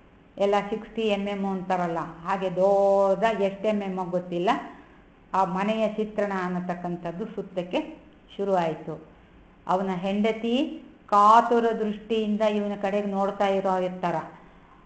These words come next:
ಅವಳ ಕಣ್ಣಲ್ಲಿ ನೀರ್ ಹರಿತಾ ಇರೋ ಹಾಗೆ, ಮಕ್ಕಳ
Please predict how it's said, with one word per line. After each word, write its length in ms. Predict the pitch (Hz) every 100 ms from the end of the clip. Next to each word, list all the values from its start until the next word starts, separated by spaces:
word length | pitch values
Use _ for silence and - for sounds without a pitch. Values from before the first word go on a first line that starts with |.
| 165
ಅವಳ 220 | 196 220
ಕಣ್ಣಲ್ಲಿ 800 | 220 220 226 233 254 339 - -
ನೀರ್ 300 | 208 269 294
ಹರಿತಾ 400 | 240 226 214 202
ಇರೋ 240 | 190 185 175
ಹಾಗೆ, 440 | 160 160 156 - - - - - - 196
ಮಕ್ಕಳ 500 | 214 214 - 240